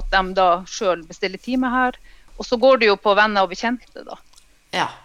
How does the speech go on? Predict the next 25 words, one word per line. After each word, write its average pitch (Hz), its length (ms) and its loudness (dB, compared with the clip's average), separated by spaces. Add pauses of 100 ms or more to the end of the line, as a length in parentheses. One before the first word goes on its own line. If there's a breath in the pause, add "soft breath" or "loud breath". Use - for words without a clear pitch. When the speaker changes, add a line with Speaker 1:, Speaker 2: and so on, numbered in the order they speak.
(100)
Speaker 1:
Eh, 185 540 0
Speaker 2:
Og 170 60 -2
så 240 100 -2
har 233 80 6
du 285 80 6
jo 220 80 6
Speaker 1:
pluss 254 160 -2
Speaker 2:
nettside. 180 520 0 (360)
Speaker 1:
Nettside, 285 680 2
vi 233 140 6
er 254 160 6
jo 180 340 -2
i 190 60 -2
sosiale 214 500 0
medier, 208 380 0
og 202 100 -2
hver 285 160 6
gang 302 140 4
vi 269 140 2
er 214 120 2
ute 254 220 -8
og 147 40 -8
informerer 190 880 0 (400)
våre 220 300 0
samarbeidspartnere 269 960 -4